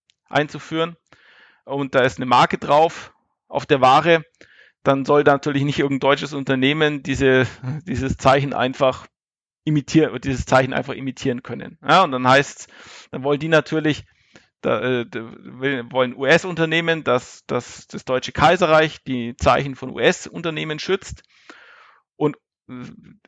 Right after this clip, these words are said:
umgekehrt natürlich auch. Ähm, ja, also dass auch, äh, in den Vereinigten Staaten, ähm, Zeichen von Unternehmen aus dem Deutschen Kaiserreich geschützt werden.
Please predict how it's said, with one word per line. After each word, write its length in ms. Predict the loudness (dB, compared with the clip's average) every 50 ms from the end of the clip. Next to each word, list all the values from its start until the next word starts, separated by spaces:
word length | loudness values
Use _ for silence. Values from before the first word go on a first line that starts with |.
| _ _ _
umgekehrt 460 | -2 0 2 2 2 2 2 0 0
natürlich 420 | 0 -2 -6 -6 -6 -6 -6 -4 -4
auch. 320 | -2 -2 -4 -6 -10 -20 _ _ _ _ _ _ -2
Ähm, 300 | 0 0 0 0 -2 -2
ja, 140 | 2 2 4
also 220 | 4 2 0 -4
dass 200 | -6 -6 -4 -4
auch, 300 | -4 -4 -4 -4 -6 -12
äh, 380 | -14 -12 -12 -12 -14 -16 -18 -18 -18
in 220 | -16 -16 -14 -14
den 60 | -6
Vereinigten 400 | -2 0 2 2 2 0 -4 -8
Staaten, 640 | -6 0 2 4 4 4 2 -2 -8 -10 -10 -12 -14 _ _ _ _ _ _ _ _ _ _ _ _ _ _ _ _ _ _ _
ähm, 680 | -18 -16 -14 -14 -12 -12 -12 -12 -14 -14 -16 -18 -20 _ _ _ -2
Zeichen 540 | 2 4 4 4 4 2 -2 -8 -12 -12 -10
von 500 | -6 -4 -4 -2 -4 -6 -10 -12 -14 -16 _ _ _
Unternehmen 500 | -10 -6 -4 -2 -2 -2 -2 -2 -4 -4
aus 140 | -6 -8 -8
dem 140 | -10 -10 -8
Deutschen 320 | -8 -8 -8 -10 -10 -6
Kaiserreich 500 | -2 0 0 0 -2 -6 -8 -10 -10 -14
geschützt 400 | -18 -18 -16 -16 -18 -20 -16 -10
werden. 360 | -8 -8 -8 -8 -12 -18 _